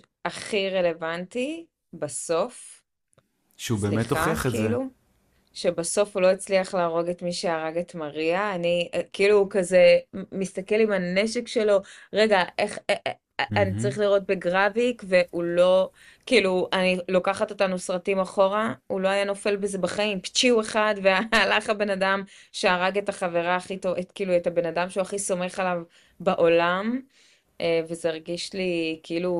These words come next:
Speaker 1: כל מה ש-, עד לאותה נקודה אמרתי, "אה, זה לא יפה", ומשחירים אותו, וזה מבאס אותי שכל הזמן מדגישים את הסטריאוטיפ של הוא יזדקן וזה, ובסוף זה הרגיש לי כאילו הוא נוצח כזה.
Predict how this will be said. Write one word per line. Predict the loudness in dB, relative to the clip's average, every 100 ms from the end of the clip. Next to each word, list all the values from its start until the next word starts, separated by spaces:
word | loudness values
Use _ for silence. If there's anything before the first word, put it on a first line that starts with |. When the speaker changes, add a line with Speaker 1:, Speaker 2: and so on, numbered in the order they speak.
| -2 -2 -4 0
Speaker 1:
כל | 2 2
מה | -2
ש-, | 2 2 2 -2 -10 -14 _ -8 4
עד | 4 6
לאותה | 2 2 0
נקודה | 0 -4 0 0
אמרתי, | 0 -4 -2 2 2
"אה, |
זה | 2 -2
לא |
יפה", | -2 -2 2 2 2
ומשחירים | -8 -16 -12 -6 -4 -4
אותו, | -6 0 0 0 -8
וזה | -6 -6 -6 -12 -18 -6
מבאס | 0 4 6 4 2
אותי | -6
שכל | -8 -2 0
הזמן | 0 -2 -4
מדגישים | -6 -8 -12 -6 -2 -2 -4
את | -8
הסטריאוטיפ | -8 -8 -6 -8 -4 -2 -2 -4
של | -8
הוא | -8
יזדקן | -8 -8 -4 -4 -4
וזה, | -4 -4 -6 -18 -20 _ -4
ובסוף | -2 -2 0 0 -2
זה | 0
הרגיש | -2 -2 -8 -6
לי | -4 -2 -2 -4 -6 -8
כאילו | -8 -6 -4 -2 -2 -4 -4 -4 -4 -6 -10 -20 _ -8
הוא | -6
נוצח | -6 -8 -4 -2 -2 -6 -8
כזה. | -8 -6